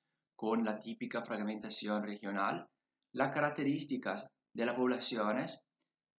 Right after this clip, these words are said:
que, eh, es muy importante para entender la realidad social, sobre todo en una perspectiva que se enfoca en ver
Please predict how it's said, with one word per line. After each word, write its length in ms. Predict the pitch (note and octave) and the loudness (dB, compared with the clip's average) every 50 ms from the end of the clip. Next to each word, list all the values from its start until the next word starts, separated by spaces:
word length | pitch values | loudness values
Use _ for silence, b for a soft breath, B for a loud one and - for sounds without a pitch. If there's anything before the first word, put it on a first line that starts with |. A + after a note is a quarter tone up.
| _ _ _ _ _ | _ _ _ _ _
que, 200 | - C#3 C#3+ F3+ | -2 0 2 2
eh, 560 | G3+ - B2 A#2 A2 G#2 G#2 G#2 G2 G2 G2+ | 2 0 -2 -4 -4 -4 -4 -6 -6 -6 -6
es 100 | G2+ G#2 | -4 -4
muy 120 | A#2 B2 B2 | -2 -2 -2
importante 760 | B2 B2 A#2+ - - G2+ F#2+ G2 G2+ G2+ G2+ - - - - - - _ _ | -2 -2 -2 -2 0 2 2 2 2 0 -2 -2 -4 -8 -8 -14 -20 _ _
para 200 | - G#2+ G#2+ G#2+ | 0 2 2 2
entender 640 | G#2+ G#2 A2 A2 G#2+ G2+ G2+ F#2+ G2+ A#2 - - - - | 2 0 0 2 2 2 2 2 2 0 0 -2 -6 -6
la 140 | - G#2+ G2+ | -4 -2 -2
realidad 540 | G2+ G2 G2+ G2+ G2 F#2+ F#2+ G2 G2 - - | 0 0 0 0 2 2 2 2 0 -2 -6
social, 640 | - - - - - - A#2 G2+ F#2 F#2 A2 D#3 - - _ _ _ _ _ _ _ _ _ _ _ _ | -10 -12 -10 -8 -6 -4 -2 -2 -2 -2 -4 -6 -6 -10 _ _ _ _ _ _ _ _ _ _ _ _
sobre 300 | - - - A2 G#2+ A#2 | -8 -6 -4 -2 -2 -2
todo 480 | G#2 A2 G#2 G#2+ A#2 B2 B2+ B2+ - - | 0 0 0 2 2 2 0 0 -4 -8
en 80 | - A2 | -8 -4
una 180 | A2 A2 G#2 - | -4 -4 -4 -4
perspectiva 840 | A#2 A2 - - A#2+ - - A#2+ A2 G#2+ G#2 A#2 C#3+ C#3+ - - - _ | -6 -8 -6 -8 -8 -6 -4 -4 -2 0 2 2 0 0 -4 -10 -16 _
que 100 | - B2+ | -8 -6
se 140 | - - C3+ | -4 -2 -2
enfoca 400 | B2+ - - A#2+ B2 B2 C3+ C3 | -2 -2 -2 -4 -4 -2 -2 -2
en 100 | B2 A2+ | -2 -2
ver 400 | G#2 G#2+ A2+ C3+ - - - | 0 0 0 0 -2 -4 -6